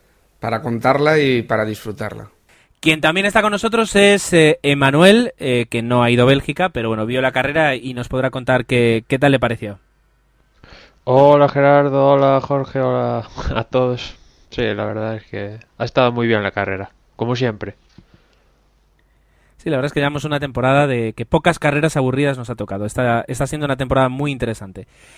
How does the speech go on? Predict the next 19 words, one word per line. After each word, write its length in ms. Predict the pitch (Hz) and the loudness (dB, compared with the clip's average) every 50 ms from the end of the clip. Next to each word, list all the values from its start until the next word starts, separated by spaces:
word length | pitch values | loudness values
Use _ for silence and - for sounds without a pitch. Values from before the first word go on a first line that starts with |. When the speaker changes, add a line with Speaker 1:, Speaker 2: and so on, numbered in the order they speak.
| - - - _ _ _ | -20 -20 -20 _ _ _
Speaker 2:
Y 420 | - 175 180 180 185 185 180 175 175 | 2 4 4 6 6 4 4 2 2
nadie 320 | 170 180 202 240 277 262 220 | 2 2 2 4 4 2 2
más. 380 | 196 240 269 196 - - - 143 | 4 2 2 0 -2 -6 -2 0
Eh, 600 | 139 135 135 131 131 131 127 127 127 127 123 120 | 2 4 4 4 4 4 4 4 4 4 2 2
pues 260 | 117 120 120 113 - - | 2 0 -2 0 0 0
ha 60 | 131 | 2
habido 180 | 139 175 240 240 | 2 2 2 2
una 100 | 196 151 | 0 0
espantada. 720 | - - - 120 113 110 110 113 185 226 233 180 143 120 117 117 | -2 -2 -2 -2 -2 -4 -2 2 4 4 4 4 4 2 2 4
Dani 360 | 127 147 156 160 175 175 170 | 4 4 4 4 4 2 4
y 40 | 170 | 4
Agustín 540 | 165 160 156 151 - - 175 175 175 170 160 | 4 4 4 0 0 -2 -2 -2 -2 -2 -4
dicen 240 | 170 160 - 170 | -4 -4 -4 -4
que 80 | 151 160 | -4 -4
están 180 | 147 - 151 147 | -2 -2 -2 -2
enfermos, 560 | 147 139 - 196 202 208 247 277 262 - - | -2 2 2 2 4 4 2 -2 -2 -2 -2
habrá 220 | 127 123 127 127 | 0 0 0 0
que 100 | 131 123 | 0 0
creerlo. 480 | 117 131 131 139 143 156 180 233 285 | 2 4 4 6 6 6 4 4 2